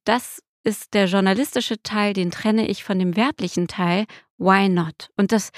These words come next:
hat dann auch die Community, also die, die hat das genauso empfunden. Und dann habe ich wenig ausgewählte Werbung geschaltet und tue es immer noch. Und das war so das Mon-, Modell für die ersten zwei Jahre. Also zwanzig einundzwanzig habe ich, ähm,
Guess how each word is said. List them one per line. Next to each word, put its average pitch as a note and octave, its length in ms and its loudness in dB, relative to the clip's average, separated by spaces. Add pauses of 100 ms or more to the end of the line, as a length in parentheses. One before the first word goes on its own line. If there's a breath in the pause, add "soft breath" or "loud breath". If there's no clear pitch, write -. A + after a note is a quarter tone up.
(300 loud breath)
hat - 140 2
dann C4+ 120 4
auch G#3 100 2
die G#3+ 100 -6
Community, A3+ 720 4
also G3+ 220 4
die, G3+ 200 -4
die - 240 -6 (280)
hat A3+ 200 -6
das A#3+ 220 -4 (220)
genauso A#3 400 6
empfunden. A3+ 720 2
Und G#3 180 -2
dann G#3 160 0
habe G#3+ 160 0
ich A3 160 -4
wenig A#3 500 4
ausgewählte G#3+ 920 -2
Werbung G3 420 2
geschaltet G3+ 600 -2
und G3 120 -2
tue G3+ 140 -2
es - 140 -4
immer B3+ 240 0
noch. D#4 200 0
Und G3 160 -4
das G3 160 -6
war G3 140 0
so G#3 80 -4
das G3 220 -2
Mon-, F#3+ 320 0
Modell F#3+ 420 0
für A3 160 -6
die F#3 220 -4
ersten F#3+ 760 0
zwei - 260 -4
Jahre. E3+ 360 -2
Also F#3+ 200 -2
zwanzig - 460 -2
einundzwanzig G3 680 -2
habe F#3+ 200 0
ich, F3+ 200 -4
ähm, F3 560 0